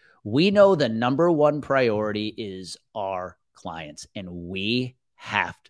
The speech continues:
to show up for them. So ask yourself that same question as we start the second half of twenty twenty-three.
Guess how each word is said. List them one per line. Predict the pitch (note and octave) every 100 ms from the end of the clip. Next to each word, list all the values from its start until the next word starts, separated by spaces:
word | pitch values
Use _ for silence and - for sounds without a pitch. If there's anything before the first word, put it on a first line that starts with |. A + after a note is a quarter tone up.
| _ -
to | G2+
show | - - F#2 F#2 -
up | - _
for | F#2+
them. | E2+ D#2 -
So | - - - A2+ - _ _ _ _ _ _ _ _ _ _ - - -
ask | B2 C#3 -
yourself | D3 - C3 B2
that | B2+ A#2
same | - A#2 A2
question | - A#2 - A#2
as | A2 G2+ F2
we | G2+
start | G#2 - G#2+ G2+
the | G2
second | A2+ G2+ G2
half | F#2+ F#2 -
of | E2+
twenty | - F2+
twenty-three. | F2 F#2+ E2 - E2